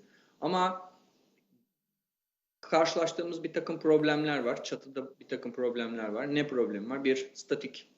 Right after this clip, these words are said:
uygun olmayabilir. İki, binanın,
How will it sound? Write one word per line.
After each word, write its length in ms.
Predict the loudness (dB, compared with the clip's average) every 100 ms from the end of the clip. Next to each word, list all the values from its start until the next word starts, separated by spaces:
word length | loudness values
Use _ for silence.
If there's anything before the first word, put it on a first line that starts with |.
| -4
uygun 280 | 0 2
olmayabilir. 800 | 2 2 2 0 0 -2 -4 -8 -12
İki, 440 | -8 -2 -2 -2 -14 _ _ _ _ _ _ _ -16 -2
binanın, 600 | 4 4 6 4 2